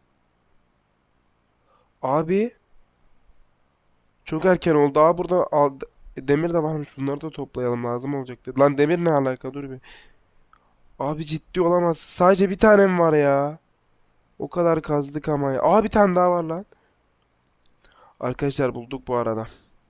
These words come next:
Çok iyi abi. Bulduk.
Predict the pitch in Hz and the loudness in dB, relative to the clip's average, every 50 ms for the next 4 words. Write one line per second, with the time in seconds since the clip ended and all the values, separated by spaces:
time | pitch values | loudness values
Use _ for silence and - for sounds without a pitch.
0 | _ _ _ _ _ _ _ _ _ _ _ _ _ _ _ _ _ _ _ _ | _ _ _ _ _ _ _ _ _ _ _ _ _ _ _ _ _ _ _ _
1 | _ _ _ _ _ _ _ _ _ _ _ _ _ _ _ _ - - 131 - | _ _ _ _ _ _ _ _ _ _ _ _ _ _ _ _ -12 -12 -12 -12
2 | - 127 120 113 110 110 110 113 113 113 _ _ _ _ _ _ _ _ _ _ | -10 -8 -6 -6 -6 -6 -8 -8 -12 -16 _ _ _ _ _ _ _ _ _ _
3 | _ _ _ _ _ _ 131 127 120 120 139 139 - - | _ _ _ _ _ _ -14 -14 -10 -10 -10 -12 -12 -18